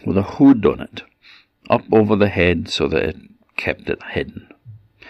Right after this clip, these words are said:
She packed a few bits and pieces, and then, hand in hand, the two of them set off, and walked and walked and walked right across the kingdom where they lived.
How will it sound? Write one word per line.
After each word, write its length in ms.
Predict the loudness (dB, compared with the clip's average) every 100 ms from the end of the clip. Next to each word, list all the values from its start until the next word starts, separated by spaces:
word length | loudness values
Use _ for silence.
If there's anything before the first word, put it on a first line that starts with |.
| -20 -20 -20 -20 -20 -10
She 140 | -8
packed 400 | 2 2 2 -4
a 40 |
few 220 | 0 4 4
bits 300 | 2 0 -6
and 180 | -4
pieces, 560 | -2 -4 -2 -6 -6 -14 -18 _ _ 0
and 140 | 4
then, 340 | 4 4 0 _ -10
hand 340 | 0 2 2
in 80 | 0
hand, 440 | -4 -6 -6 -12 -14 -18
the 60 | -12
two 260 | -4 0
of 80 | 0
them 220 | 0 -6 _
set 380 | -10 -2 -2 0
off, 420 | -4 -4 -12 -20 _ -20 -20 -20 -18 -8
and 220 | -6 -2
walked 500 | 2 4 4 -4 -18 -18 _ -16
and 160 | -10 -6
walked 460 | 0 0 -2 -6 -2
and 180 | -2
walked 380 | 0 -2 -4 -8
right 420 | -2 2 2 0 -10
across 480 | -14 0 0 0 -4
the 140 | -8
kingdom 640 | -6 -4 -4 -4 -10 -16 _ _
where 160 | -6 -4
they 120 | -6
lived. 560 | -6 -6 -8 -20 -20